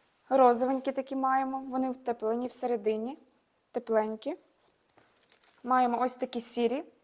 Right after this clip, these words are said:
з такою коронкою спереду. Ось такі є,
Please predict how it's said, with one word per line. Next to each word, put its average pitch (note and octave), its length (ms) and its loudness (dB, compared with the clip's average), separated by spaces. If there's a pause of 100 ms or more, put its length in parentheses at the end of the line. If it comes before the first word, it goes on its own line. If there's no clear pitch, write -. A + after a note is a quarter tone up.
(200)
з - 120 -6
такою B3+ 240 -2
коронкою B3+ 520 -2
спереду. B3+ 500 -4 (3750)
Ось C4 220 -2
такі B3+ 280 -4
є, A#3 240 -6